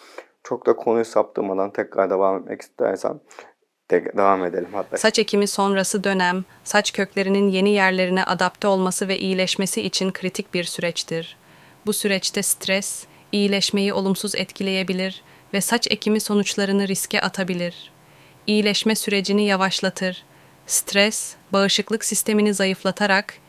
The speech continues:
Speaker 2: iyileşme sürecini yavaşlatabilir. Saç ekimi sonrası stresli olmak, vücudun iyileşme kapasitesini düşürebilir ve enfeksiyon riskini artırabilir.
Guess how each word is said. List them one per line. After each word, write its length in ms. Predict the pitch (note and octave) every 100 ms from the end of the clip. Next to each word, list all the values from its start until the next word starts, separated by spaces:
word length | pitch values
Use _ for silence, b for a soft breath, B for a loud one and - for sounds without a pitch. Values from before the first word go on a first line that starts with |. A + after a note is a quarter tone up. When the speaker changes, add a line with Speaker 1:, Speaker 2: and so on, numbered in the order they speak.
| _
Speaker 2:
iyileşme 520 | G#3 G#3 G3+ F#3+ A3+ A3+
sürecini 460 | - G3 F#3+ G3+
yavaşlatabilir. 960 | G3 F3+ F3+ - F#3 F#3+ F3+ F3 E3+ - _ - b b b b b
Saç 320 | - A3+ -
ekimi 280 | - G#3+ A3
sonrası 480 | G#3+ G3+ G3 -
stresli 480 | G3+ - G3 F#3 A3+
olmak, 580 | A3 G3+ F#3+ G3 - - _ G3+
vücudun 440 | G3 A3 G#3+ A#3
iyileşme 480 | G#3+ G#3 G3+ F#3+ A3
kapasitesini 720 | G#3+ G3+ F#3 - F#3+ - F#3+
düşürebilir 720 | F3 - F#3 F3+ F3+ G3 - - -
ve 40 |
enfeksiyon 640 | G#3+ G#3 G3 G#3 - A3 G#3
riskini 380 | G3 - F#3+ G3
artırabilir. 800 | F#3 F3+ - F#3 F3 E3+ -